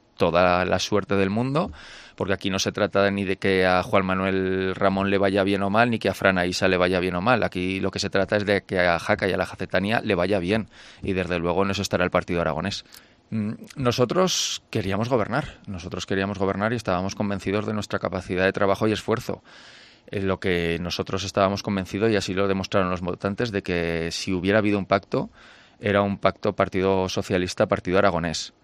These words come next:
Porque así lo decidieron los votantes. El Partido Socialista ganó las elecciones con dos mil votos,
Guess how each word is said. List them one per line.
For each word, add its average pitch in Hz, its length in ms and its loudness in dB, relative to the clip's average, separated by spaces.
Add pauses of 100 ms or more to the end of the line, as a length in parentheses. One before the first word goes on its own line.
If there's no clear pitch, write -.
(760)
Porque 90 220 -6
así 104 160 -4
lo 123 80 4
decidieron 92 380 0
los 82 100 -10
votantes. 101 420 -2
El 87 80 -6
Partido 85 240 -6
Socialista 90 460 -2
ganó 90 160 0
las 90 160 0
elecciones 127 640 0
con 78 1120 -10
dos 78 160 -8
mil 82 160 -4
votos, - 540 -2